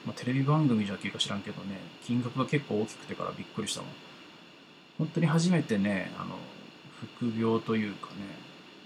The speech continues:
絵でお金を稼いだっていうのがその時が初めてで、で、金額がね、まあ、二十万ぐらいいただいたんよね。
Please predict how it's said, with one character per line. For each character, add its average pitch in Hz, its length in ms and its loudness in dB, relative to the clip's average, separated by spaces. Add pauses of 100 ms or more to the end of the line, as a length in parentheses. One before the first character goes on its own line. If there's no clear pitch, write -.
(260)
絵 165 100 2
で 101 340 2
お 117 60 -8
金 107 300 0
を 101 80 0
稼 - 340 0
い 101 60 0
だ 92 60 -2
っ - 20 -2
て - 180 -10
い 90 100 -6
う 90 60 -10 (560)
の 113 80 2
が 135 100 4
そ 120 120 2
の 104 60 4
時 - 200 -4
が - 80 -4
初 - 180 -6
め 92 80 -6
て - 120 -14 (120)
で、 - 120 -6 (760)
で、 107 60 -6
金 135 280 4
額 127 240 4
が 131 100 2
ね、 110 300 2 (320)
ま 110 60 0
あ、 104 40 4
二 107 120 6
十 110 180 -2
万 110 240 4
ぐ 120 80 2
ら 107 80 2
い - 20 0
い 92 40 -10
た 95 80 -8
だ - 100 -8
い - 60 -8
た - 140 -8
ん - 20 -4
よ - 60 -8
ね。 - 60 -12